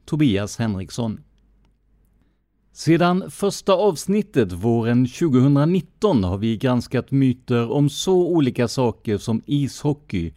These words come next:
mordfall och sjunkna skepp.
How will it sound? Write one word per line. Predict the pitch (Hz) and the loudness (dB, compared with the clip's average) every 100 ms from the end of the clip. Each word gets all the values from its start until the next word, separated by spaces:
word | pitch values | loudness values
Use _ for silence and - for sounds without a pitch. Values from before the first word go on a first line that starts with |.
| _ - | _ 0
mordfall | 139 160 95 - 165 151 90 85 - _ _ | 2 4 0 -2 -2 -2 -2 -8 -14 _ _
och | - 104 | -6 -6
sjunkna | - 151 127 - 101 98 95 | -2 -2 -2 -2 -4 -2 -4
skepp. | - 170 156 | -4 -4 -4